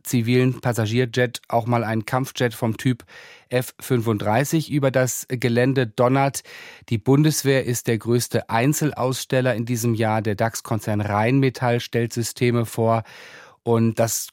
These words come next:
könnte schon dazu führen, alles, dass der Verteidigungsbereich in diesem Jahr deutlicher diskutiert und präsenter ist als das Thema Nachhaltigkeit.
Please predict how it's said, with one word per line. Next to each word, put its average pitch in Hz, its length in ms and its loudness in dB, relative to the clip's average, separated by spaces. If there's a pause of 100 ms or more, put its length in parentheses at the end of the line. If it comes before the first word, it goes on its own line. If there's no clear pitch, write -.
könnte 139 300 2
schon 139 240 4
dazu 131 240 0
führen, 120 300 2
alles, 117 340 0
dass 113 160 -4
der 117 100 -2
Verteidigungsbereich 110 1120 -2
in 107 80 0
diesem 107 260 -2
Jahr 104 300 0 (520)
deutlicher 131 440 2
diskutiert 120 560 0
und 110 80 -2
präsenter 107 420 0
ist 98 160 -4
als 101 160 -6
das 104 140 -4
Thema 98 240 0
Nachhaltigkeit. - 640 -8